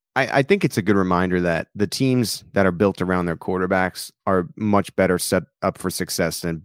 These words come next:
being built around what is this running back. And I, I know that Tannehill was still able to get it done. They didn't have Derrick Henry for eight weeks, and they still ended up the number one seed. But you even just look at the weekend and the winners. And I know we talked about San Fran. I think that game was so weird.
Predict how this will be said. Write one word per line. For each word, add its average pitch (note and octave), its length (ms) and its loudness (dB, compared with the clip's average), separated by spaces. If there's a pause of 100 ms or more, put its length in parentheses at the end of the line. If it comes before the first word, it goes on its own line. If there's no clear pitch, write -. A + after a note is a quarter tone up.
being E2+ 240 -4
built E2 240 -4
around D#2+ 340 -4
what D#2+ 100 -6
is D#2 180 -8
this D#2 180 -12
running D2+ 260 -10
back. - 240 -8
And F2 100 -4
I, - 120 -4
I G2 160 2
know F#2 200 4
that E2+ 260 0
Tannehill F2 360 0
was E2 120 -2
still E2+ 280 0
able E2 160 0
to E2 60 -2
get D#2+ 80 -4
it D#2+ 120 -4
done. D#2+ 180 -2
They E2 80 -2
didn't E2+ 120 -2
have E2 120 -4
Derrick F2 220 2
Henry F2+ 220 0
for E2+ 180 0
eight E2 140 -2
weeks, D#2+ 320 -6
and F2 60 -6
they D2+ 40 -6
still E2 260 -4
ended D#2+ 200 -4
up D#2 120 -6
the E2+ 60 -8
number D#2+ 220 -8
one D#2+ 240 -6
seed. D#2 340 -4 (440)
But B2+ 100 2
you D#3 80 2
even C3 180 4
just G3 180 0
look G3 140 2
at F2 80 -2
the E2 80 -2
weekend D#2 460 -4
and D#2 140 -6
the D2+ 60 -4
winners. D2 520 -8 (380)
And G#2 120 2
I A#2 100 6
know G2+ 180 6
we F#2+ 100 6
talked F2+ 260 0
about F2 200 0
San D#2+ 260 -4
Fran. D#2 420 -4 (400)
I C3+ 120 4
think A2 180 2
that E2+ 180 0
game F2 200 -2
was E2 120 -4
so F#2 240 4
weird. E2+ 540 0